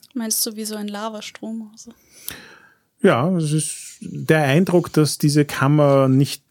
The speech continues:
Speaker 2: das ist, was sie auf den ersten Blick zu sein scheint, ist recht stark und die Wahrscheinlichkeit, dass Dinge einfach funktionieren, nicht sehr groß.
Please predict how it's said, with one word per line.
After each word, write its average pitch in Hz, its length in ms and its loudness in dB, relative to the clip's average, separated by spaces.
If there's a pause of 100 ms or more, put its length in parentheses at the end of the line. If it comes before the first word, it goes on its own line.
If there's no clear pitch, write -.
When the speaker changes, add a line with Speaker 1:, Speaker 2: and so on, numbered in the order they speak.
(140)
Speaker 2:
das - 280 0
ist, 127 460 -4
was 123 220 0
sie - 340 -4
auf 117 160 -8
den 131 120 2
ersten 117 280 0
Blick - 220 0
zu 135 100 -2
sein 135 260 2
scheint, 123 340 2
ist 117 160 -6
recht 117 200 -4
stark 117 400 0
und 120 100 0
die 123 60 0
Wahrscheinlichkeit, 113 640 0
dass - 120 -2
Dinge 113 260 2
einfach 120 380 0
funktionieren, 110 560 0
nicht 104 240 -2
sehr 104 200 0
groß. 110 460 -2